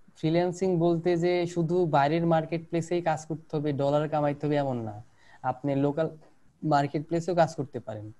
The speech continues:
ঠিক আছে? মানে, আপনি স্বাধীন ইচ্ছা মতো কাজ করবেন,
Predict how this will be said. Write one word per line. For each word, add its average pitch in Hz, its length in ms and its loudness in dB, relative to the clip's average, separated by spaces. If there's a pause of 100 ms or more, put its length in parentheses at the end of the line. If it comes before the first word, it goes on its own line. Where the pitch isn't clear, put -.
(360)
ঠিক 143 100 -4
আছে? 127 280 -10 (1040)
মানে, 180 140 -2
আপনি 175 640 -2
স্বাধীন 156 380 4
ইচ্ছা 165 240 2
মতো 165 200 -2
কাজ 147 240 -4
করবেন, 110 300 -8